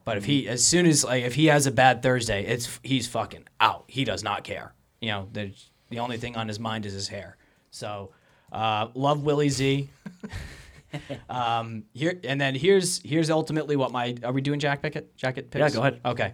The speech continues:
Speaker 3: Yeah.
Speaker 1: So my jacket pick, lock it in. Lock it in. Taylor Gooch, top twenty.
Speaker 2: I love that pick.
Speaker 3: I don't hate that at all. That's
Speaker 1: Mm.
Speaker 3: nice.
Speaker 1: Yeah.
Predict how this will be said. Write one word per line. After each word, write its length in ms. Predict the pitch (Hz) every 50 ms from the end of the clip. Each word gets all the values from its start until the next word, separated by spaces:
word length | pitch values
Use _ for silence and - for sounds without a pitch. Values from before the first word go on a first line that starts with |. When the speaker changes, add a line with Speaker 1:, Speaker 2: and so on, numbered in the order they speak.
| -
Speaker 3:
Yeah. 80 | 127 117 120
Speaker 1:
So 320 | - - 127 123 123 147 143
my 200 | 147 151 165 165
jacket 400 | 147 143 147 135 139 135 143 123
pick, 280 | - 120 117 113 117 - - - _ -
lock 280 | 127 139 139 143 139 -
it 100 | 131 113
in. 220 | 98 92 92 107 - -
Lock 400 | 110 110 123 156 165 156 - - - -
it 320 | 156 147 147 156 151 - -
in. 360 | 139 135 120 101 95 95 - - _ _ _ _ _ - - - _ _ _ _ _ - _ _ _ _ _
Taylor 300 | - - 127 127 131 127
Gooch, 320 | 120 113 117 107 101 - -
top 160 | 98 98 95
twenty. 280 | - 101 101 95 95 92 _ _ _ _ _ _ _ _ _ _ _ _ _ _ -
Speaker 2:
I 40 | 110
love 160 | 110 98 85
that 120 | 85 76 -
pick. 100 | - 101
Speaker 3:
I 60 | 104
don't 160 | 104 101 98
hate 180 | 92 92 95 -
that 160 | 92 87 -
at 100 | 78 90
all. 120 | 101 98 98
That's 160 | 101 107 110
Speaker 1:
Mm. 60 | 110
Speaker 3:
nice. 340 | 107 104 98 95 - - - -
Speaker 1:
Yeah. 200 | - 101 98 95